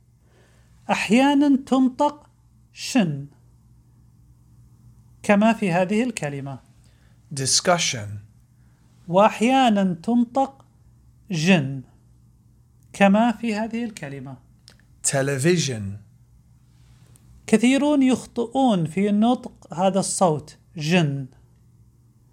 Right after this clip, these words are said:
Speaker 1: فنحتاج نعرف كيف ينطق الصوت ج.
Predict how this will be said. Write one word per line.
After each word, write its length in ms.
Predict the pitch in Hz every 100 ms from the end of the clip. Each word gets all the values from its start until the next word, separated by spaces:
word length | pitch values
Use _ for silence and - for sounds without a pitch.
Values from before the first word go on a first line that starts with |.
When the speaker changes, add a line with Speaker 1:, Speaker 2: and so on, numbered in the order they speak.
| _ _ _ -
Speaker 1:
فنحتاج 680 | 185 214 - - 220 214 190
نعرف 500 | 208 208 214 233 226 -
كيف 380 | - 240 233 202
ينطق 600 | 190 196 196 190 170 175
الصوت 600 | 165 - 185 220 208 - _ _
ج. 380 | 165 147 143 160